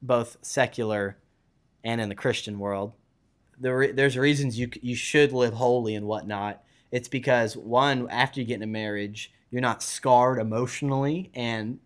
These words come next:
physically. You're not, you know, i-, if you never have a sexual experience with somebody, y-, fun fact, you're not gonna be tempted to think about that experience for men or women. It's kinda just like a duh. Like, I can't, I, I wish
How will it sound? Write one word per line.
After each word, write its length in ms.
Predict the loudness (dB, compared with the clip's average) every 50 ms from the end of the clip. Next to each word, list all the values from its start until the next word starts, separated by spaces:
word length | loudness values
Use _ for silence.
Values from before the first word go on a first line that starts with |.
| _ _
physically. 720 | 0 0 0 0 -2 -4 -2 0 2 2 2 0 -2 -6 -12 _ _ _ _ _
You're 100 | -4 0
not, 280 | 2 2 4 2 2 0
you 80 | -2 0
know, 260 | 0 0 0 -2 -4 -8 _ _ _ _ _ 0
i-, 140 | 2 2 4 4
if 180 | 2 2 0
you 160 | -2 -2 0
never 220 | 2 2 4 4 6
have 180 | 6 6 6
a 60 | 4 4
sexual 440 | 4 4 2 4 2 2 0 0
experience 640 | 0 -2 -6 -8 -2 0 0 2 2 0 -4 -4 -6
with 120 | -6 -4
somebody, 640 | -2 -2 0 4 4 6 6 6 4 2 0 -4 -6 -12 -18 -20 -20 _ _ _ -8
y-, 140 | -8 -8 -8 _ _ _ -6
fun 260 | 2 4 4 4 4
fact, 320 | 4 4 4 4 4 0
you're 80 | 0 2
not 160 | 2 2 2
gonna 140 | 0 -2 -2
be 100 | -2 -4
tempted 480 | -4 -2 -2 -2 0 0 -2 -2 -2 -4
to 80 | -6
think 280 | -4 -2 -2 0 0 0
about 260 | 0 0 0 0 0
that 120 | -4 -6
experience 800 | -6 -8 -10 -10 -6 -4 -4 -4 -4 -6 -8 -10 -14 -16 -18 -18 _ _ _ _ _ _ _ _ _ -4
for 160 | -2 0 0
men 220 | 2 0 0 0
or 260 | 0 0 0 0 0
women. 320 | 0 -2 -2 -2 -2 -4 -6
It's 140 | -8 -8 -4
kinda 300 | -2 0 0 0 0 -2
just 200 | -4 -4 -4 -4
like 160 | -4 -4 -4
a 60 | -8
duh. 500 | -4 0 2 2 2 2 -2 -6 -8 -14 -18 _ _ _ _ _ _ -10
Like, 140 | -6 -4 -4
I 60 | -2
can't, 240 | 0 -2 -2 2 4
I, 180 | 4 4 4 4
I 200 | 4 4 6 6
wish 800 | 4 2 0 -2 0 2 4 4 4 4 2 -2 -4 -6 -8 -10